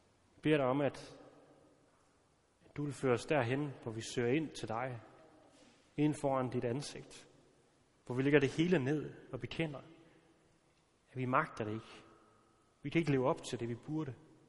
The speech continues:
Og der er så meget andet, som fylder. Gud, vend os om.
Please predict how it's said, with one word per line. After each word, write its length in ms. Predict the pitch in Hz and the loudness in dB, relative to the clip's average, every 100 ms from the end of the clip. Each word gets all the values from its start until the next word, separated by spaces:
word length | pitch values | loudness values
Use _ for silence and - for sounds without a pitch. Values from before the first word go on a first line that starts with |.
| _ _ _ _ _ _ - | _ _ _ _ _ _ 0
Og 80 | |
der 60 | 147 | 4
er 60 | 143 | 4
så 120 | 139 | 4
meget 260 | 131 135 | 4 6
andet, 200 | 131 139 | 4 2
som 120 | 123 110 | -2 -6
fylder. 280 | 131 131 120 - - - _ _ _ _ _ _ _ _ _ _ _ _ _ _ _ _ | -6 -8 -10 -16 -20 -20 _ _ _ _ _ _ _ _ _ _ _ _ _ _ _ _
Gud, 140 | - 143 | -2 2
vend 260 | 131 165 | 8 8
os 160 | 127 104 | 6 2
om. 220 | 123 143 | -2 -4